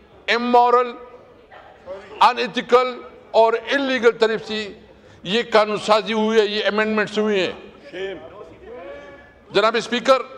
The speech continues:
इस वक्त जो हमारे एमएनएज़, जो पाकिस्तान तहरीक इंसाफ से ताल्लुक़ रखने वाले एमएनएज़ हैं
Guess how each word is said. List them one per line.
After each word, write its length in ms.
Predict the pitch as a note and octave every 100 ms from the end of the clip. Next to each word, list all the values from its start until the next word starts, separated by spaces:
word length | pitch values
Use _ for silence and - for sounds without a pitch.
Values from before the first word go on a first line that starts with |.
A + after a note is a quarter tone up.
| - - - - - - - - - - - - _ _ -
इस 220 | A3+ B3
वक्त 260 | C4 F3+ D#3+
जो 140 | B3+
हमारे 400 | A#3+ A#3 B3 B3 G#3+
एमएनएज़, 460 | A#3 A#3+ B3 A3+ - - - _ _ _ _ _ _ _ _ _ - - _ _ _ - _ -
जो 200 | C#3 G#3+
पाकिस्तान 560 | G#3 G#3 G3+ - A#3+ A#3
तहरीक 320 | A3+ A3+ G3+
इंसाफ 360 | G#3 A3+ A3
से 60 | A3+
ताल्लुक़ 320 | - G#3+ G#3 G#3
रखने 180 | F#3+
वाले 180 | G3+ G3+
एमएनएज़ 440 | G3 F#3+ F#3+ E3 D#3
हैं 140 | G2+